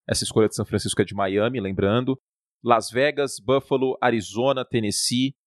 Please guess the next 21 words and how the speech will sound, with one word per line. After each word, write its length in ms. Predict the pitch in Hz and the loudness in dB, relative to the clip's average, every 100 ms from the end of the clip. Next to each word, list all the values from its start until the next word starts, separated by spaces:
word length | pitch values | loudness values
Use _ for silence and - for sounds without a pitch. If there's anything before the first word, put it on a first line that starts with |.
| _ _ _ _ _ | _ _ _ _ _
Los 160 | 120 113 | 0 2
Angeles 320 | 113 113 95 | 2 -2 0
Rams, 300 | 113 135 - | 2 2 -2
cuja 200 | 117 104 | -2 -2
escolha 300 | - 113 104 | 2 2 2
é 40 | |
do 40 | 98 | 2
Detroit 380 | 98 - 98 - | -2 0 -2 0
Lions, 460 | 104 104 127 - | 0 0 -2 -6
é 80 | - | -2
a 60 | 101 | -2
do 80 | 95 | -2
Stafford. 560 | - 104 104 - 135 _ _ _ _ _ | -2 0 0 0 -4 _ _ _ _ _
Dallas 300 | 151 165 - | 0 2 -2
Cowboys, 420 | 135 143 147 143 | 0 0 0 -4
Kansas 240 | 135 127 | -2 -2
City 200 | - 120 - | 0 0 0
Chiefs, 380 | - 127 - | 0 0 0
Tampa 260 | - 123 120 | -4 0 2
Bay 100 | 113 | 2
Buccaneers, 760 | 113 - 110 104 107 110 - | 0 0 -2 0 0 0 -6